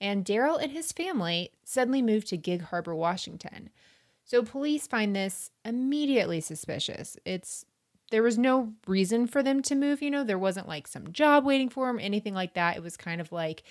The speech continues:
"It's getting hot here, we're outta here." And so they keep going to the prosecutor, giving them, you know, the evidence they're finding to connect Daryl to Paul. And the prosecutor keeps saying,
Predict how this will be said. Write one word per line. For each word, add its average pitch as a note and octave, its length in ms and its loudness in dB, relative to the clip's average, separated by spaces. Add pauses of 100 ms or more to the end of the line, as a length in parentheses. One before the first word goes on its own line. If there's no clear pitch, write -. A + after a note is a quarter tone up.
(240)
"It's - 120 -14
getting E3 280 -4
hot B3+ 260 2
here, A#3+ 380 4
we're E3+ 280 -4
outta D3 260 -4
here." - 340 -16 (400)
And F#3 260 0
so F#3 580 4
they G#3 240 6
keep D#4+ 280 -4
going G3+ 340 2
to F#3 540 0 (120)
the E3 320 -4
prosecutor, F3+ 960 -4
giving F#3+ 340 -2
them, E3 400 -4
you F3+ 100 -4
know, D#3+ 80 -2
the E3 140 -4
evidence G3+ 360 2
they're F3 120 -2
finding D#3 600 -10 (360)
to G#3 120 -2
connect F#3 500 0
Daryl D#3+ 360 0
to G3 100 -10
Paul. A3 580 6 (300)
And G3+ 140 0
the G#3 40 2
prosecutor B3+ 520 2
keeps A3 260 -4
saying, E3 560 0